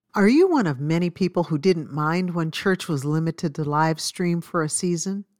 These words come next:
Maybe you would only admit this to close friends or family members, but there were many who were saying under their breath, "I really don't mind this live streaming."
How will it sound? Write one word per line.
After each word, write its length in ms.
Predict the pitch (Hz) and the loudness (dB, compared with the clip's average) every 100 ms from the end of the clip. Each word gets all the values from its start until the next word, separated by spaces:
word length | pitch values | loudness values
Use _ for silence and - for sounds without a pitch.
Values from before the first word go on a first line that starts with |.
| _ _ _ _ _ - | _ _ _ _ _ 0
Maybe 280 | 170 247 269 | 4 6 6
you 140 | 262 | 4
would 120 | 226 185 | 4 4
only 320 | 190 196 147 | 2 2 0
admit 400 | 127 156 202 - | -2 -2 -2 0
this 240 | 147 - | -2 -2
to 140 | - - | -8 -12
close 340 | - 175 156 | -4 -4 -4
friends 340 | - 165 156 | -2 -2 -2
or 80 | 143 | -4
family 480 | - 196 185 180 147 | -6 -2 0 0 -4
members, 400 | 143 135 143 131 | -6 -6 -6 -6
but 240 | - 147 - _ _ - | -4 -4 -6 _ _ 0
there 240 | 220 294 | 2 2
were 200 | 254 165 | 2 0
many 340 | 151 185 214 | 0 0 0
who 140 | 160 151 | 0 -2
were 140 | 143 | -2
saying 440 | - - 165 151 151 | -2 0 0 0 -2
under 240 | 151 147 | -4 -2
their 160 | 147 143 | -2 0
breath, 400 | 160 147 151 - | 2 2 0 -2
"I 160 | 180 | 2
really 440 | 269 311 320 330 311 | 4 4 2 2 0
don't 300 | 330 330 294 | 0 -2 -2
mind 420 | 311 330 330 269 | -2 0 -2 0
this 260 | 202 196 - | 0 0 -4
live 380 | 262 254 247 | -2 0 -2
streaming." 680 | - - 208 190 190 190 196 | -8 -6 -4 -2 -2 -4 -6